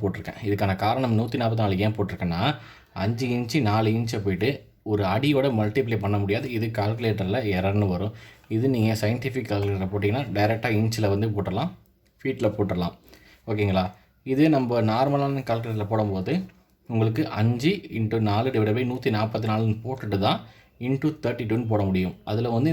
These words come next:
இந்த feet and inch வந்து நார்மல் கால்குலேட்டர்ல போட முடியாது. ஓகே, சிவில் கால்ஸ்ல யூஸ் பண்ணீங்கன்னா இந்த ஒன் ஃபார்ட்டி ஃபோருங்கிறது தான் தேவையில்ல. அஞ்சு இன்ச்சு, நாலு இன்ச்சு and then இந்த டோட்டல் ஹைட்டை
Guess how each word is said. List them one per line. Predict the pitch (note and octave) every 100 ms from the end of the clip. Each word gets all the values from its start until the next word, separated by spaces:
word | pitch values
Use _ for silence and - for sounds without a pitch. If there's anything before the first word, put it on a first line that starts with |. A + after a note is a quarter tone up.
| C3+
இந்த | G2 F#2 F#2 - - _ _
feet | - E3 E3 C3+
and | F#2
inch | A2+ B2+ A#2
வந்து | A2+ E3+ B2
நார்மல் | A2 B2 C3 C3+ - -
கால்குலேட்டர்ல | G#2+ A2+ A2+ G2+ F#2 F#2 A2 -
போட | G2 G2 F#2+
முடியாது. | F2+ F2 E2 F2+ - - _ A2
ஓகே, | G2 -
சிவில் | B2+ D3+ D3
கால்ஸ்ல | B2 A#2 G#2 G#2 G2
யூஸ் | G#2 -
பண்ணீங்கன்னா | G2 F#2+ A#2 F3+ - - - - G#2+
இந்த | G#2 G2+ G2+ G2+ G2 - G#2+
ஒன் | A#2
ஃபார்ட்டி | A2+ G#2+ G#2+
ஃபோருங்கிறது | G#2 G2+ G#2
தான் | G2+ G2
தேவையில்ல. | G2 F#2+ - F#2
அஞ்சு | G2+ G#2+
இன்ச்சு, | A2 A2+ C#3 G2
நாலு | F#2+ G2+ G2+
இன்ச்சு | G2+ - F#3+ - - _ _ -
and | G2
then | G2+ G2+
இந்த | F#2+ F2 F2+ G#2
டோட்டல் | G#2+ G#2 G#2 F#2+
ஹைட்டை | G2+ G#2+